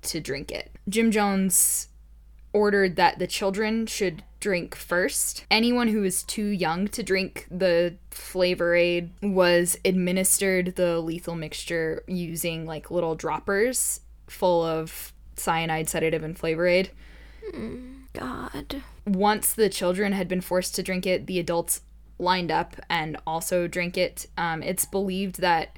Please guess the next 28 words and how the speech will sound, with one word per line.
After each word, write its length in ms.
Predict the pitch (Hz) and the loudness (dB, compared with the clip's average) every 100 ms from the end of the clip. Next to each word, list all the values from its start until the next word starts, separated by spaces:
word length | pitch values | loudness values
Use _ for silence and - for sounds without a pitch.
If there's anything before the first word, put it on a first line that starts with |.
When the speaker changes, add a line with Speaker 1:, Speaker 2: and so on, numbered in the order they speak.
| - | 2
Speaker 1:
there 200 | 208 196 | 6 6
may 260 | 190 175 180 | 6 4 2
have 200 | 185 - | 0 -2
been 200 | 175 175 | 0 0
more 240 | 165 170 | 0 0
resistance 800 | 170 175 160 - - 196 - - | -2 -2 -4 -4 -2 -2 -4 -4
if 140 | 180 | -6
the 80 | - | -6
kids 240 | - 175 - | -6 -4 -2
hadn't 340 | 151 160 156 | -2 -2 -2
been 180 | 190 202 | 0 0
made 180 | 196 190 | 0 -2
to 80 | - | -2
drink 240 | 214 214 | -2 -2
it 100 | 214 | -2
first, 760 | - - 220 233 - - - - | -6 -2 0 0 -2 -4 -6 -6
because 720 | 214 185 190 170 170 - - | -6 -2 0 0 2 -2 -2
the 80 | 190 | -4
parents 380 | 190 175 170 - | -6 -6 -6 -2
would 80 | 175 | -2
have 80 | 175 | 0
had 180 | 165 | -2
the 100 | 170 | -2
incentive 500 | 165 175 165 170 165 - | -6 -4 -6 -4 -6 -6
to 100 | 160 | -6
try 200 | - 165 | -2 -2
and 180 | 160 165 | -2 -4
leave. 420 | 185 196 214 | -2 -2 -2